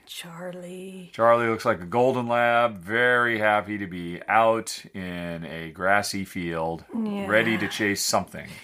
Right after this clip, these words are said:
Speaker 1: He
Speaker 2: that is
Speaker 1: looks
Speaker 2: just
Speaker 1: like,
Speaker 2: off camera.
Speaker 1: he just looks like sunshine, doesn't he?
Speaker 2: <laughs>
Speaker 1: Just sunshine and happiness.
Speaker 2: All right. Thank you, Nigel and Kevin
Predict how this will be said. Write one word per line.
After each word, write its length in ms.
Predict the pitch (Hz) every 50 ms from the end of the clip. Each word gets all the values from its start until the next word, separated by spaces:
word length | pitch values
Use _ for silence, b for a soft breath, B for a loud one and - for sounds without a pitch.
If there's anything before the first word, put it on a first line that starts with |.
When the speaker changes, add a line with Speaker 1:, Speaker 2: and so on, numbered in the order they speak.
| - _
Speaker 1:
He 100 | - -
Speaker 2:
that 60 | 311
is 60 | 320
Speaker 1:
looks 160 | 320 - -
Speaker 2:
just 120 | - - -
Speaker 1:
like, 100 | 240 220
Speaker 2:
off 200 | 104 101 - -
camera. 360 | - 180 78 73 - - - -
Speaker 1:
he 120 | - 339
just 220 | 320 320 339 294 269
looks 160 | 302 254 -
like 160 | 247 233 220
sunshine, 560 | - - - 196 185 180 - - 160 160 165
doesn't 260 | 170 180 175 160 165 165
he? 120 | 165 156
Speaker 2:
<laughs> 240 | 123 120 120 - - 131 127 -
Speaker 1:
Just 200 | 302 262 - -
sunshine 440 | 311 311 311 294 - 285 262 262
and 120 | 254 233 220
happiness. 560 | 185 185 180 - 180 175 170 180 180 - -
Speaker 2:
All 220 | 98 101 104 104
right. 340 | 101 98 92 87 87 92 -
Thank 460 | - 127 139 147 156 156 147 - -
you, 480 | 131 120 117 110 107 104 104 101 101 - 90
Nigel 920 | 98 104 107 110 113 113 113 104 101 113 107 107 104 104 104 104 104 - -
and 420 | 101 98 95 95 95 92 92 92
Kevin 600 | - 117 113 110 107 107 104 101 101 101 101 95